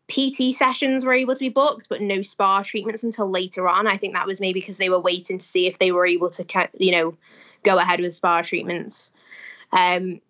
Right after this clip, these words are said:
yeah, so we'd booked in for Disney Dreams. We saw that. That finished about nine forty-five. And then, um, we actually went down to Fathoms then. Um, took, took advantage of happy hour.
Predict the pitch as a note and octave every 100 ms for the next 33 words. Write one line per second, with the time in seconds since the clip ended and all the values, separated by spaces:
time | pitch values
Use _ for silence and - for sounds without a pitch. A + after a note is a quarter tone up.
0 | _ G#3 G#3 G#3 - A3+ G#3+ C4 C4 C4
1 | A#3 B3+ A3+ G#3 G#3 G3 G3+ G3+ G#3 G3+
2 | G3+ A3 G#3 F#3+ G3 - - _ G3 G3+
3 | G3+ G3 G3+ F#3 G3+ G3 G3 G3 F#3+ G#3
4 | G#3 G#3 G#3 G#3+ G#3 G3+ G3+ G3 F#3+ F#3+
5 | F#3 - G3 F#3 F#3 F3+ F3 _ _ F#3+
6 | G#3+ A3 G#3+ A3 G#3 G3+ G3 G3 - F3+
7 | F#3+ G#3 G#3 F#3+ F3+ F#3 G3+ G#3+ _ F#3
8 | F#3 F3+ F3+ F3 - _ _ - A3 -
9 | - - _ - C#4 A#3 A3+ - G3+ A3
10 | G3+ A#3+ G3 F#3+ G3